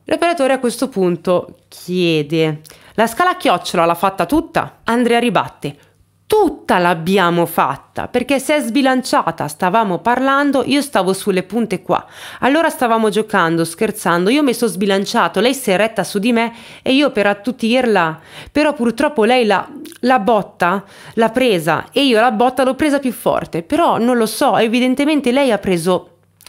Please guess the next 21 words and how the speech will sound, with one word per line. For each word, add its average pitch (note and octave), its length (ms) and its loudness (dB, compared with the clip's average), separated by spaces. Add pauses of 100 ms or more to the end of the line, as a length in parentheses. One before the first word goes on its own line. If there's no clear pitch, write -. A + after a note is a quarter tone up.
(300)
evidentemente, A#3+ 1000 0 (840)
non C#4 400 2
so D#3+ 340 2
se F#3+ 160 -2
l'ha E3+ 120 2
presa F3 280 0
dietro F3 260 0
la E3+ 100 2
schiena A#3+ 500 0
e F#3+ 80 2
vicino F#3+ 340 -2
all'orecchio, F3 600 0
però C#4 500 0 (360)
poi C4 540 2
da A3+ 260 0
là, C4+ 440 2 (160)
ma G#3+ 520 2 (880)
l'ho A#3 120 2
portata C4 440 0
a B3 60 0
ca-, - 380 -2